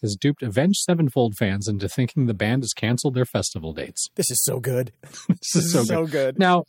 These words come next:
Speaker 1: it isn't just, they didn't just do the deepfake A I technology, which is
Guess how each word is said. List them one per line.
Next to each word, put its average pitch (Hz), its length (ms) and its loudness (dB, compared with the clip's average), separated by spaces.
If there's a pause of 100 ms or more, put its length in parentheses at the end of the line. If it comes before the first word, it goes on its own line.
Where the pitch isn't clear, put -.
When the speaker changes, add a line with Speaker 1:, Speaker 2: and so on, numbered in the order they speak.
Speaker 1:
it 208 160 6
isn't 240 260 4
just, 170 380 2
they 151 200 2
didn't 185 360 4
just 151 340 2
do 135 140 2
the 117 100 2
deepfake 107 540 0
A 101 180 -4
I 95 120 -4
technology, 92 640 -6
which 101 220 -4
is 127 180 -4